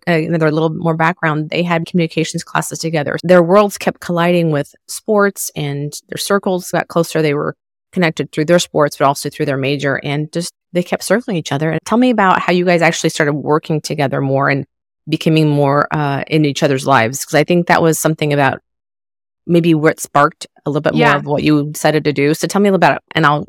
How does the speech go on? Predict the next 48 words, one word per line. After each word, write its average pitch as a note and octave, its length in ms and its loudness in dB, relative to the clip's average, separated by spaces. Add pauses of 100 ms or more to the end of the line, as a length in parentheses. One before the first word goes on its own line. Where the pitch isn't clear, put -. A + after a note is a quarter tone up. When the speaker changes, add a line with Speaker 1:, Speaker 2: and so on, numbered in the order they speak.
Speaker 1:
we'll F3 200 4
Speaker 2:
Okay. F3 160 6
Speaker 1:
get - 60 0
into D#3+ 200 0
the D#3+ 80 4
sports D3 320 4
part - 260 -2
if, - 100 -8
in D3 120 0
a D#3 40 0
second, - 380 -2
Speaker 2:
Okay. G#3 120 4
Speaker 1:
but G3 60 -8
tell G3 160 2
me B3 160 6
a A3 60 6
little G3 160 2
bit F3 100 4
about D#3 320 2
how D3 300 -2
you D3+ 180 -2
guys D#3+ 480 0
connected C#3+ 580 0
and, C#3 420 -2
and, C#3 360 -2 (460)
you D#3+ 80 2
know, D3 140 4
started D3+ 260 0
working D3 300 0
together C3 560 -2
in C3+ 260 -2
the B2+ 240 -2
media C3 240 0
communications B2+ 840 -6
Speaker 2:
Yeah. G#3 200 -4
Speaker 1:
world C#3 300 -2
at - 100 -4
school. - 380 -6 (380)
Speaker 2:
I B3+ 100 0
was A#3+ 140 -2
actually A#3 240 -2
on D4 80 -6
a A#3+ 40 -6
podcast G#3+ 440 -6
with G3+ 180 -10
Avery G3 400 -4
and F#3+ 220 -4
Anna, F#3+ 400 -6